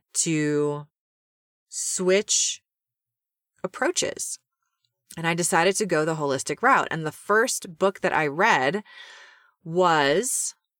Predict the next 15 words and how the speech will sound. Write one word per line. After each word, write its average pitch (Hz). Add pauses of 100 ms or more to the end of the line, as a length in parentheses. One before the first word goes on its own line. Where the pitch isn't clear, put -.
(800)
The 180
Ultramind 165
Solution 151
by 147
Doctor 139
Mark 131
Hyman, 147 (720)
and 160
how 165
to 190 (840)
understand 185
the 165
gut-brain 160
connection - (640)
and 170